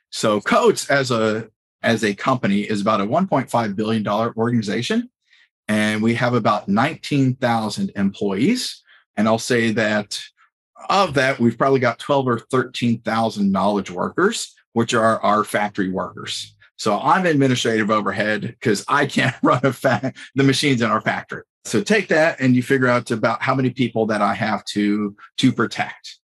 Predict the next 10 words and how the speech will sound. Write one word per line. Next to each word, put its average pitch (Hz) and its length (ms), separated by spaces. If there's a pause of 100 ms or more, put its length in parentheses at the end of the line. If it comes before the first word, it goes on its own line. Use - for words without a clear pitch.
(120)
And 104 260
I 101 140
do 139 260
that 127 320
with, 113 340
uh, 107 300 (260)
a 107 140
team 123 300
of - 80
five 185 600